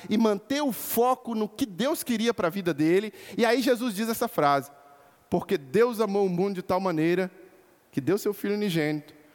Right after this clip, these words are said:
para que todo aquele que nele crê não pereça,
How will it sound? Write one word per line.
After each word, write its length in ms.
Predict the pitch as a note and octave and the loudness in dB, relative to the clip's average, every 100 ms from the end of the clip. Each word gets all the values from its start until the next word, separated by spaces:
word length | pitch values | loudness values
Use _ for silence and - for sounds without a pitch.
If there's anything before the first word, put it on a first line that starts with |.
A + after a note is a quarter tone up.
| _ _ | _ _
para 140 | - | -4
que 120 | D3 | -4
todo 200 | - F3+ | -4 -2
aquele 240 | F#3+ E4 F#3 | 0 -2 -4
que 100 | F#3 | -2
nele 220 | E3+ F#3+ | -2 -2
crê 460 | - E3 C#3+ D#3 E3+ - - - | -4 -2 0 0 -4 -16 -20 -4
não 260 | C#3 D3+ F3+ | 0 0 0
pereça, 640 | F#3+ D3 C#3 C#3+ - | 0 2 0 -2 -6